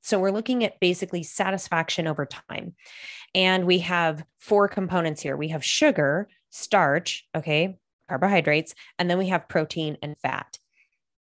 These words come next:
So if you can imagine this X Y axis, if you eat sugar,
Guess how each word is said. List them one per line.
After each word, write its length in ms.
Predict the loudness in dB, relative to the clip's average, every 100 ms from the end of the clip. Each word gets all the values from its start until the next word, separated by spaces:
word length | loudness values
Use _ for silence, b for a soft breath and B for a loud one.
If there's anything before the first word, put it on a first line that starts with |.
| _
So 180 | -2 0
if 140 | 0
you 60 | -4
can 120 | -4
imagine 560 | 0 2 2 2 0 -2
this 200 | -4 -4
X 240 | -6 -4 -2
Y 220 | -2 -2
axis, 760 | -4 -4 -6 -10 -10 -10 -12 -16 _ _ _ _ _ _ _ _ _ _ -10
if 140 | -10 -6
you 160 | -6 -2
eat 200 | -4 -2
sugar, 480 | 0 0 0 -6 -8